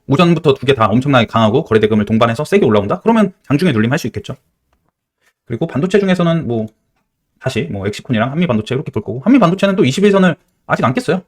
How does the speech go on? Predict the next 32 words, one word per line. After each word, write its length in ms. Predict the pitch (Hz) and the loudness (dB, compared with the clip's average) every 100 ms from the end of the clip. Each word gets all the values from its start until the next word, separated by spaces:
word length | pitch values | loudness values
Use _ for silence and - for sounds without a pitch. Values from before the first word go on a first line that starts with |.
| - | -10
이런 100 | 120 | -12
데 80 | 113 | -8
걸치고 340 | 117 - 127 | -8 -6 -8
있고 280 | 104 - 131 - | -6 -10 -10 -6
여기서 180 | 120 | -4
시원하게 320 | 123 202 202 170 | 0 2 2 0
반등 200 | 110 117 | -2 -2
나올 140 | 98 | -2
수 100 | - | -4
있거든요. 320 | 104 117 104 - _ _ _ _ | -6 -4 -6 -10 _ _ _ _
볼 140 | 131 | -2
예정이고 480 | 98 113 98 143 - _ _ _ _ | 0 -2 -6 -8 -10 _ _ _ _
그리고 220 | 110 117 | -12 -10
개별 260 | 139 117 156 | -4 -2 0
중에서는 420 | 110 104 104 110 | -2 -4 -4 -4
개별 180 | - 110 | -2 -2
테마에선 380 | 127 113 101 123 | 0 -2 -2 -4
조국 220 | - 156 | -6 -4
테마랑 400 | - 107 123 180 _ _ _ _ _ _ _ _ _ - | -2 0 -2 -4 _ _ _ _ _ _ _ _ _ -6
경동 280 | 123 160 | -2 2
인베스트. 540 | 135 101 - - - - - _ _ _ _ _ _ _ _ _ _ _ _ _ _ _ | 2 2 0 -4 -16 -14 -16 _ _ _ _ _ _ _ _ _ _ _ _ _ _ _
얘도 120 | 135 131 | -4 0
그 160 | 123 | 0
이번에 240 | 113 131 110 | 2 2 2
리튬 400 | 143 - 131 101 | 0 0 -2 -2
그 500 | 104 101 101 101 - | 0 2 2 -2 -8
어디죠? 340 | 107 - 170 185 _ _ _ | -12 -12 -14 -14 _ _ _
태백 260 | - 208 196 | -2 -2 0
면산? 400 | 208 120 135 196 - _ _ _ _ _ _ _ _ _ _ _ _ _ _ _ _ _ _ _ | 0 0 -2 -6 -8 _ _ _ _ _ _ _ _ _ _ _ _ _ _ _ _ _ _ _
아, 80 | - | -8
티타늄 360 | - 214 214 175 | -6 0 2 2
광산. 400 | 104 95 120 | -2 -4 -8